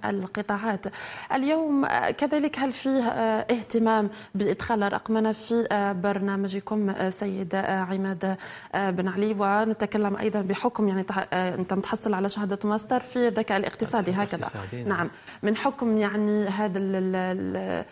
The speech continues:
Speaker 1: آه، يعني قلنا متحصل على شهادة في الذكاء الاقتصادي، وكذلك نتكلم على الرقمنة، هل فيه اهتمام بالرقمنة في برنامج قائمتكم؟
Speaker 2: نعم، احنا في ال-، في البرنامج تاعنا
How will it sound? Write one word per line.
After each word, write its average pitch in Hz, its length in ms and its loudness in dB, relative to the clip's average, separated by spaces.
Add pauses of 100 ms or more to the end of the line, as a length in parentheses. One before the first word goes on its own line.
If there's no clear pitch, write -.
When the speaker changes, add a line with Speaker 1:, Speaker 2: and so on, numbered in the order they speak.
(260)
Speaker 1:
آه، 190 1300 -4
يعني 196 240 2
قلنا 196 260 0
متحصل 190 360 -4
على 180 300 0
شهادة 185 380 -2
في 185 200 -6
الذكاء 180 640 -2
الاقتصادي، 190 760 -2
وكذلك 196 560 -2
نتكلم 185 340 -2
على - 280 -4
الرقمنة، 262 640 -2
هل 254 60 -4
فيه 330 260 0 (260)
اهتمام 226 640 2
بالرقمنة 185 920 0
في 233 200 -2
برنامج 190 600 -2
قائمتكم؟ - 720 -8 (500)
Speaker 2:
نعم، 127 180 0
احنا 135 240 0
في 131 120 -4
ال-، 131 200 0
في 120 100 -6
البرنامج 131 460 0
تاعنا 131 540 -2